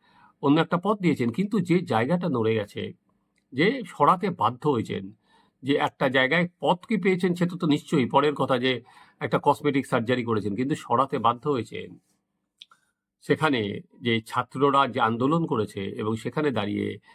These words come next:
যে সরকার যে বাধ্য হয়েছে, আমি সে কথাটাই বারবার করে, আহ, বলছি যে এই সরকারকে বাধ্য করা যায়, এই সরকারকে চাপ দেওয়া যায়, এই সরকারকে নতি স্বীকার করানো যায়। অথচ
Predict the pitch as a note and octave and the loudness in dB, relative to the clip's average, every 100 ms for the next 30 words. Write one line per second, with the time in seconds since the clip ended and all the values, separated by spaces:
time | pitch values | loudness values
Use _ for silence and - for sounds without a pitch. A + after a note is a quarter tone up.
0 | - _ B2+ C3 C3+ - C#3 C3+ A2+ G#2+ | -20 _ -2 2 0 2 0 0 2 0
1 | D3 D#3+ C3 A2+ A2+ A#2 A2 A2 A#2 F3 | 0 0 0 0 -2 -4 -8 -8 -2 -2
2 | A2+ G2 G#2 - C3+ G#3+ _ _ _ _ | -2 -4 -6 -6 -8 -8 _ _ _ _
3 | _ _ _ - A2+ G#2+ A2 _ _ - | _ _ _ -6 -4 -4 -8 _ _ -12
4 | A#2+ A#2+ A2+ - G#2 - - A#2+ E3 - | -2 0 0 -4 -12 -14 -4 0 0 -2
5 | - C#3+ - A2+ A2+ A2+ A2+ F#3 C4 - | 0 0 0 -2 2 0 2 -2 -2 -8
6 | _ _ _ - B2 C3 C#3+ C#3 C3 A#2 | _ _ _ -2 0 2 0 2 2 4
7 | C3 A#2 F#2+ G2 - A#2+ - G#2 - A2 | 2 2 -2 -10 -10 -10 -8 -10 -6 -4
8 | B2+ D3+ E3+ _ _ _ _ - D#3 C#3 | -2 -2 -2 _ _ _ _ 2 2 4
9 | C3+ C#3+ C#3 D3+ C3+ A2 A2 B2+ - A#2+ | 4 4 6 4 4 2 -4 -4 -2 -4
10 | A#2+ A2+ C#3+ C#3+ - C3 E3 - D3 C#3+ | -2 -2 -2 -4 -2 -2 0 -4 0 0
11 | C#3+ C#3 C#3 C#3 D#3 C#3 A2 G2+ - _ | 2 2 2 4 4 4 2 -4 -14 _
12 | _ _ _ _ _ - D#3+ F3+ | _ _ _ _ _ -8 -4 -2